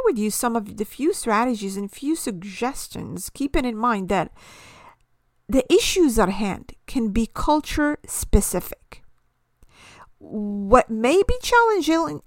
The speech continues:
challenging in one culture may not be in another. So number one, increase your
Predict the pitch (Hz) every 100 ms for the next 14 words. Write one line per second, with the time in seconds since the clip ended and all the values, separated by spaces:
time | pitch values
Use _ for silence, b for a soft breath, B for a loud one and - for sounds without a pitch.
0 | 247 - - 330 539 330 196 165 - 196
1 | 190 190 - 233 202 - 170 170 b b
2 | b - 190 220 214 202 240 285 196 185
3 | 156 - _ _ _ - 185 170 165 151
4 | - - - - _ _ _ _ _ _
5 | _ _ _ _ _ - 302 330 349 320
6 | 208 131 - 214 - _ _ b b b
7 | b b b - 320 - 349 359 359 392
8 | - - _ 202 202 247 247 247 240